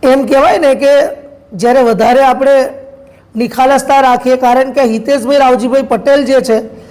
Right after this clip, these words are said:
એ રમેશભાઈ એટલે કે પ્રિયંકાબેનના પિતા રમેશભાઈ પરમાર છે, તેમના નાનપણના મિત્ર હતા અને આ મિત્ર હોવાના કારણે પ્રિયંકાબેન તેમના ઘરે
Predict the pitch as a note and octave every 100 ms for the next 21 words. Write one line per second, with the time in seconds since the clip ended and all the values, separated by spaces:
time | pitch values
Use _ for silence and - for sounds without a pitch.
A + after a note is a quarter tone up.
0 | - - - C4+ C4 G3+ - - - -
1 | - - _ _ _ - G#3+ G#3 A#3 D4
2 | A3 B3+ A#3+ C4 C4+ C#4+ D4 B3 B3 C4+
3 | C4 C#4 C#4+ B3 A#3 C4 B3+ A#3 A#3 B3+
4 | G#3+ G#3+ C#4 G#3 C4 C4+ A#3+ A3+ C4+ C4
5 | C#4 C#4 A#3 A#3+ C#4 C4+ - - - A3+
6 | A#3+ C4 B3+ A3 B3+ D4 D#4+ E4 B3 G#3
7 | G#3 - - - - - - - _ -
8 | - B3 C4+ B3+ B3+ D#4 C#4 C#4 C#4 C#4+
9 | C#4 B3+ C4+ C#4 C#4+ B3+ C4 C4 C#4 C4+
10 | C#4 D4 - - - - - A#3+ C4+ C#4
11 | A#3+ B3+